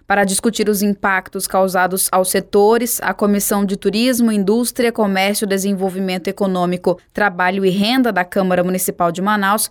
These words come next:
realizou uma audiência pública nessa quinta-feira. Vereadores convidaram empresários para debater as estratégias para a retomada das atividades. O turismo foi apresentado como um dos mais impactados.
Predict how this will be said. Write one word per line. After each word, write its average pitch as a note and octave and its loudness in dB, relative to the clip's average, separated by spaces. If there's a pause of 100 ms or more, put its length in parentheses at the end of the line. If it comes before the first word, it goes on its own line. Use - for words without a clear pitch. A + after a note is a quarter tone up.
realizou A#3 2
uma A3+ 4
audiência A3 0
pública A3 -2
nessa G#3+ -2
quinta-feira. F3+ -2 (100)
Vereadores G#3+ 2
convidaram G3+ 0
empresários F#3+ 0
para G#3+ 0
debater G#3 0
as G#3 -2
estratégias A3+ 0
para G#3 -2
a G#3 -2
retomada A3 0
das G3+ 0
atividades. G3+ 0 (140)
O G#3+ 2
turismo A#3 2
foi A#3 0
apresentado G#3+ 0
como A3+ 4
um A#3+ 4
dos A#3+ 4
mais A#3+ 4
impactados. A3+ 0